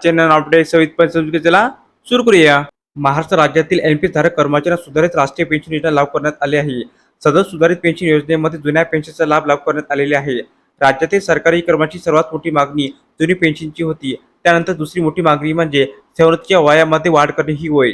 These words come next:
राज्याचे मुख्यमंत्री माननीय एकनाथ शिंदे यांनी राज्य सरकारी कर्मचारी सेवानिवृत्तीच्या वयामध्ये वाढ करण्याबाबत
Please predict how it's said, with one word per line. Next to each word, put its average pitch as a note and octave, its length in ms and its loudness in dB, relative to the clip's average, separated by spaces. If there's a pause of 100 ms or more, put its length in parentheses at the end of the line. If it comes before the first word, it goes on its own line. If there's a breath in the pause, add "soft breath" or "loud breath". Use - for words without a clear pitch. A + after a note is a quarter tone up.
(400)
राज्याचे C3+ 300 2
मुख्यमंत्री E3+ 500 -2
माननीय D#3+ 420 0
एकनाथ D#3 260 -2
शिंदे D3 280 -8
यांनी D#3 260 -2 (320 soft breath)
राज्य C3+ 240 0
सरकारी F3 340 2
कर्मचारी D#3 380 0
सेवानिवृत्तीच्या D#3 400 -2
वयामध्ये D3+ 420 2
वाढ C#3+ 140 2
करण्याबाबत C#3+ 540 0